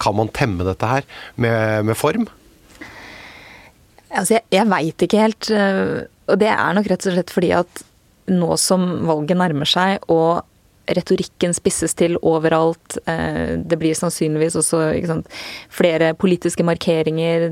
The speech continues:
Speaker 2: demonstrasjoner og andre ting fram mot valget, som gjør at jeg tror det å, det, liksom, hvilken verdi de debattene har som evne til å flytte velgere,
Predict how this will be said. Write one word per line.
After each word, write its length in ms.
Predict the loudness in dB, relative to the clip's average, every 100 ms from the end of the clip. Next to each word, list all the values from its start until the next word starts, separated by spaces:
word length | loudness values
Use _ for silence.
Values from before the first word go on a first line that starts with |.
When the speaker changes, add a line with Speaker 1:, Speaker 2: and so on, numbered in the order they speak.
| -2
Speaker 2:
demonstrasjoner 880 | -2 -2 -2 0 0 0 0 0 0
og 60 |
andre 200 | -2 -2 -4
ting 100 | -2
fram 180 | -2 -2
mot 80 | -2
valget, 320 | 0 2 0 -4 -16 -16 -18 -8
som 240 | 0 2
gjør 160 | 4 2
at 80 | 0
jeg 140 | 0
tror 300 | 2 2 0 -4 _ _ _ -8
det 260 | 0 2 2
å, 140 | 2 4 4 0 -8 -20 -20 -20 -20 _ _ _ -6
det, 220 | 0 0 0 -4 -2
liksom, 220 | 0 0 -4 -2 0
hvilken 400 | 0 0 0 0 -2 -8 -4
verdi 380 | -2 0 0 0 0
de 80 | 0
debattene 460 | -2 -6 -6 -6
har 320 | -2 0 2 0
som 320 | -2 -2 -2 -2
evne 320 | -4 -2 -4 -4
til 140 | -4
å 80 | -6
flytte 560 | -6 -6 -6 _ -2 -2
velgere, 320 | 2 2